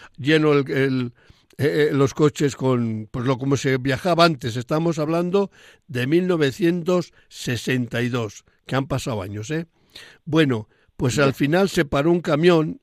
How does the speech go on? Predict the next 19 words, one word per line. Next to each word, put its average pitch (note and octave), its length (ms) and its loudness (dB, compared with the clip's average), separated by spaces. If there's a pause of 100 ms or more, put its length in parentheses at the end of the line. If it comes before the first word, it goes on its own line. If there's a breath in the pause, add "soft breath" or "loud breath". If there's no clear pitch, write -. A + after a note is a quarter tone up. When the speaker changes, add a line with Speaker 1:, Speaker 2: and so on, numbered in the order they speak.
(400)
Speaker 1:
un C3+ 100 -12
camionero, C#3+ 560 0
y C#3+ 40 0
le C3 140 -2
dice, C3 240 -4
"Oye, E3+ 200 2
padre, D#3+ 420 0 (400 soft breath)
eh, C3+ 340 -2
¿le B2+ 120 0
puedo E3+ 260 2
ofrecer - 560 -6
la - 120 -8
cabina? D#3+ 520 0 (280 loud breath)
Si - 160 -4
usted, B2 280 -2 (560 loud breath)
si - 200 -4
usted E3+ 440 0
cree, G#3 340 6
pues D#3 460 0